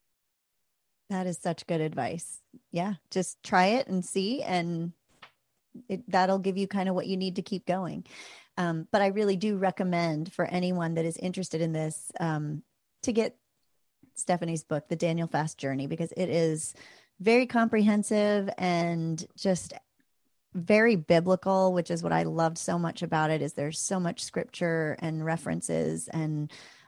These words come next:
um, just a really great book. So we, uh, we definitely love for you to check that out. So where could our listeners find your book and find you on social media and online to connect with you?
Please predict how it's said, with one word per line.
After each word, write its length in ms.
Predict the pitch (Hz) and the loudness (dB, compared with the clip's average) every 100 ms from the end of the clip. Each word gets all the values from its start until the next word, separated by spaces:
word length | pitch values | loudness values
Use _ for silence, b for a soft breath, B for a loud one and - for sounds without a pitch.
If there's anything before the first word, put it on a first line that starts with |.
| _ | _
um, 380 | 175 160 151 147 - | -2 0 -2 -6 -8
just 160 | - | -8
a 60 | 180 | -4
really 260 | 214 214 170 | -2 0 0
great 300 | 170 143 - | -2 -4 -6
book. 180 | - - | -10 -10
So 400 | - 180 - 196 - _ - | -6 -4 -2 -4 -8 _ -4
we, 260 | 190 - - | -2 -2 0
uh, 160 | 180 | 0
we 220 | - 190 175 | 0 -2 0
definitely 800 | 180 175 170 - 165 165 180 - _ | 0 0 -2 -2 -2 -2 -4 -6 _
love 240 | 185 180 - | 0 2 0
for 80 | 180 | -2
you 140 | 175 | 0
to 100 | 160 | -2
check 240 | - 185 - | -2 -4 0
that 160 | 175 170 | 2 4
out. 340 | 175 165 - | 2 2 -2
So 240 | - 190 | 0 2
where 380 | 180 190 208 262 247 | 4 2 2 0 -4
could 540 | 247 196 185 196 240 b b b b _ _ - | 0 4 4 2 -2 b b b b _ _ -2
our 200 | 190 190 | 2 2
listeners 420 | 190 190 202 202 | 2 -2 -2 -2
find 260 | - 226 285 | 2 2 2
your 60 | 175 | 0
book 240 | 156 - - | 0 -2 -4
and 180 | 180 170 | -2 2
find 220 | 190 185 | 2 2
you 120 | 190 | 2
on 140 | 185 180 | 0 0
social 340 | 180 175 175 | -2 -2 -2
media 440 | 175 175 185 202 - | 0 2 2 2 2
and 140 | 175 | 0
online 460 | 175 170 185 - 190 | 0 0 -2 -2 -6
to 100 | 180 | -8
connect 280 | - 175 - | -6 -6 -6
with 140 | - - | -12 -12
you? 180 | - | -16